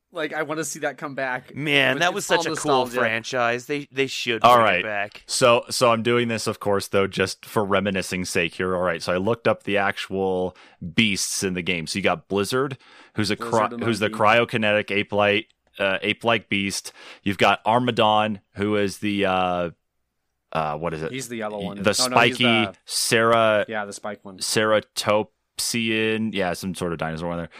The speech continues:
Speaker 3: Talon, the striped raptor-like virtuous beast. Sauron, the tyrannosaur.
Speaker 1: That's the one I like.
Speaker 3: Chaos is the vulgar ape-like destructive
Speaker 1: Yeah,
Speaker 3: beast.
Speaker 1: farted on you.
Speaker 3: Vertigo is the cobra, prosauropod,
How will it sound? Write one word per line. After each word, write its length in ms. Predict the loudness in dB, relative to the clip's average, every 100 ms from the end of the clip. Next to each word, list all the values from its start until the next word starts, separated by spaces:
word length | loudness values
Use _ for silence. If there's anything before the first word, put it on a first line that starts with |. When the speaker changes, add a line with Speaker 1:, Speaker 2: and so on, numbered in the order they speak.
| -20 -8
Speaker 3:
Talon, 520 | 2 4 6 4 2
the 100 | -2
striped 500 | -4 0 2 2 -2
raptor-like 640 | 2 2 2 -2 0 0 0
virtuous 400 | -4 -4 -4 -6
beast. 420 | -4 -4 -4 -6 -14 -20 -10
Sauron, 800 | -2 4 6 8 8 6 4 -2
the 100 | -6
tyrannosaur. 1000 | -4 -2 0 0 -2 0 2 2 0 -2 _ -20 -20 _
Speaker 1:
That's 240 | -8 -8
the 100 | -10
one 160 | -18 -16
I 60 | -12
like. 80 | -2
Speaker 3:
Chaos 520 | 4 6 6 4 0
is 100 | -2
the 100 | -2
vulgar 500 | 0 2 2 0 -4 -2
ape-like 680 | -4 -2 -2 0 0 -4 -14 -20 -8
destructive 540 | -6 -2 -2 -2 -8
Speaker 1:
Yeah, 60 | -4
Speaker 3:
beast. 380 | -2 -2 -4 -8
Speaker 1:
farted 260 | -14 -16
on 120 | -18 -16
you. 60 | -2
Speaker 3:
Vertigo 600 | 2 4 4 4 4 2
is 120 | 0
the 80 | -6
cobra, 800 | 0 0 2 2 2 4 0 -4 _ _ _
prosauropod, 1080 | -4 0 4 6 4 4 4 4 4 0